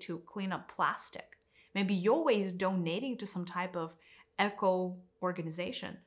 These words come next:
Maybe your way is something else. Maybe your way is spreading the gospel and spreading the word, right? And telling people about this. Maybe your way is actually being in the nature, in the great outdoors,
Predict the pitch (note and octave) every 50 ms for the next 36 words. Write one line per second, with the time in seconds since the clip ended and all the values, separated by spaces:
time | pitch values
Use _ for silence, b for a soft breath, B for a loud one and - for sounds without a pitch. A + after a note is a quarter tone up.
0 | _ - _ _ _ _ _ _ _ _ _ _ _ _ _ _ _ _ _ _
1 | _ _ _ _ _ - F#3+ G3+ A#3 C4+ C4 C#4 D4 D4+ D4 D#4+ D#4+ D#4 D#4+ E4
2 | D#4 D#4+ E4 F#4 F4+ E4 - A#3+ A#3+ A3 A3 A3+ C4 C4+ A#3+ A3 C4 D#4 D#4 -
3 | - - - G3+ G#3+ B3+ C#4+ D4+ C#4+ C#4 A3+ B3 A#3+ C#4+ D#4+ - - - F3 F3+
4 | F3+ - - G3 G3+ A#3+ C4 C4+ C4 C4 A3+ G#3 A#3+ D4+ E4 C4+ F#3 - F#3+ F#3+
5 | - _ _ _ _ _ _ _ - - - - A3+ B3+ - G#3+ G#3+ A#3 A3+ -
6 | - - C4+ D4+ E4+ D#4+ C#4+ D4 - - - - D3+ - F#3+ - - - - -
7 | - - - - - - _ _ _ B B B B B B B B F#3+ F#3+ A3
8 | C4 D4 - A#3+ G#3+ F#3 G3 A3+ C#4+ D4+ C#4 A3+ G3 F#3+ F#3 - - - G3 A3
9 | B3+ - - - A3+ G#3 F3+ E3+ F3+ - - A3+ B3 C#4+ D#4 D4+ C4 B3+ - -
10 | A3 A#3+ C4+ C#4+ C4 A#3+ G#3 G3 F#3 F#3+ F#3+ G3 - G#3 G3 - - F#3 F3 E3
11 | E3 F3 F3+ G3+ B3 C#4 C#4 - C4 D4 D#4 D#4 B3 A3 F#3 - - - - -